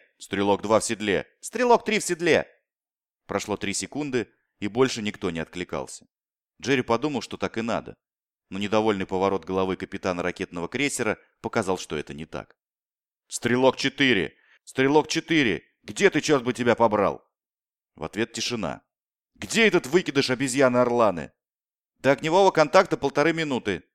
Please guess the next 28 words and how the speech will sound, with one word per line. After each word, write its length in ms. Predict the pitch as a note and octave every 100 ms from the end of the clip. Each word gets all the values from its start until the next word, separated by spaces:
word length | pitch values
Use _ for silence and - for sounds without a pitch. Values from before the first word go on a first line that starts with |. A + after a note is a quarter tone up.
| _ _ _
напомнил 500 | G2 G2 G#2 F#2 F2+
Карл 360 | - F2 D#2+ D#2+
радар. 420 | F2+ E2 D2 - _ _
«Нужно 300 | - D3+ D3
отстыковываться, 800 | D3+ - F#3 F#3+ D#3 A2 F#2 D#2 - _ _ -
иначе 320 | B2 D#3+ D#3
они 120 | D#3
нас 160 | D3+ C#3+
размажут 480 | D#3 E3 F#3 B2+ -
прямо 300 | D3 C#3 D3
у 60 |
баржи». 460 | D3+ E3 A2 D#2+ B1+ _ _ _ _ _ -
Во 120 | G2
фронтальном 600 | G#2+ A#2+ E3 D#3+ C#3 C3
иллюминаторе 540 | A#2+ B2 D3+ D#3 A2+
показался 480 | G#2+ G#2 G2 G#2 F2+
защитник 520 | F2+ F2 F#2 - E2
два. 300 | E2+ D#2+ A1+ _ _ _ _ _ _ _
Он 140 | G2+ B2
уже 160 | B2
отстыковался 720 | B2 - B2 C3 B2+ G2 - F2
от 100 | E2+
баржи 360 | C#3+ C#3+ G#2+
и 20 |
разворачивался 760 | G2+ F2 G2 A2 - G2 F2+ -
в 60 |
сторону 340 | - F#2 D#2+ D2+
противника. 640 | F#2 F2 E2 B1 A#1+ -